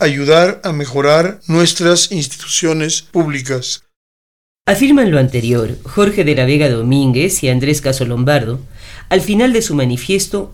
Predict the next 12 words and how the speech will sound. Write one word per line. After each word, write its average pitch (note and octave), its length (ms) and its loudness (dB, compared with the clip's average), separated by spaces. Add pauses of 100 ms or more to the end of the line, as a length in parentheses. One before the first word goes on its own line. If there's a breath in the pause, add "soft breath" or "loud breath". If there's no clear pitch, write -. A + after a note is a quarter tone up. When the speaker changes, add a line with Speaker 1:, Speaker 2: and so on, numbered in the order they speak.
Speaker 2:
a D3+ 100 2
los C#3 180 0
profesores E3 840 -2
y C#3 160 0
estudiantes D#3+ 760 -2
de C#3+ 100 -2
las B2+ 180 -4
instituciones C#3 680 -4
nacionales C3+ 840 -2
de D3 160 2
educación B2+ 580 -2
superior. F#2+ 500 -8